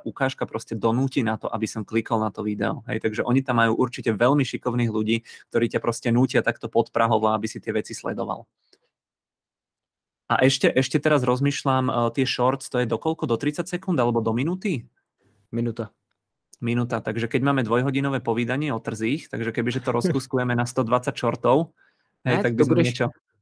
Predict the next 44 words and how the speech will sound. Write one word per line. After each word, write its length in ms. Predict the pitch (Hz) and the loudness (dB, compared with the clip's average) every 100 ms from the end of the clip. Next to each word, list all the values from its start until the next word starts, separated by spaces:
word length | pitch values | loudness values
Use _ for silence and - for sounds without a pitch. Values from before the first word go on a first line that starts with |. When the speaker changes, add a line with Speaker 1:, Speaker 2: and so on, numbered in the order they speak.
| _ - | _ -2
Speaker 2:
ne, 80 | 147 | 0
ty 80 | 165 | 0
to 80 | 160 | -2
budeš 260 | 147 165 147 | 2 2 4
dělat 220 | 156 165 | 4 4
tak, 200 | 147 147 | 2 0
že 100 | 147 | 0
vezmeš 320 | 143 131 147 | -2 -2 -4
nějaký 260 | 151 143 156 | -4 -2 -2
zajímavý 400 | 139 135 147 156 | -2 -2 0 -2
okamžiky, 500 | - 131 123 113 147 | -2 -4 -4 -4 -4
ty 120 | 147 | -4
zajímavý 400 | 127 127 131 139 | -2 -2 -2 -4
okamžiky 640 | 120 139 123 127 143 139 - | -4 -6 -4 -4 0 0 0
dáš 340 | 127 135 139 | 2 2 2
do 100 | 135 | -2
těch 180 | 139 139 | -2 -4
shorts, 520 | - 120 127 - - - | -2 -2 -2 -6 -12 -12
že 100 | 113 | -6
jo, 120 | 117 - | -6 -4
z 80 | |
celého 300 | - 120 127 131 | -4 -2 -2 -2
podcastu 600 | 117 - 123 - 139 143 | -4 -2 -2 -2 -2 0
a 60 | |
řekneš: 280 | 123 143 127 | -2 -4 -2
„Hele, 180 | 135 127 | -2 0
celý 220 | 131 131 | 0 -2
podcast 480 | - - 127 127 - | -2 -4 -2 0 -2
je 100 | 127 | -2
tady, 300 | 120 127 127 | 0 0 0
můžete 320 | 120 117 123 | -2 -2 -2
ho 80 | 120 | -2
sledovat 440 | - 120 120 113 - | -2 0 0 -2 -2
na 280 | 120 113 95 120 | -2 -2 -4 -6
YouTube 540 | 107 120 117 120 123 | -4 -2 0 0 0
nebo 240 | 113 113 | 0 0
na, 360 | 113 113 104 101 | 0 0 -2 -4
uh, 360 | 120 - - 113 - _ _ _ _ | -10 -10 -10 -12 -18 _ _ _ _
Google 300 | - 110 123 | -10 -2 0
Podcast 480 | 123 123 - 120 117 | 2 0 2 2 2
nebo 160 | 117 113 | -2 -2
Apple 220 | 107 120 | -4 -2
Podcast 540 | 117 - 123 117 113 | -4 -2 0 0 -2
nebo 220 | 117 110 | -4 -2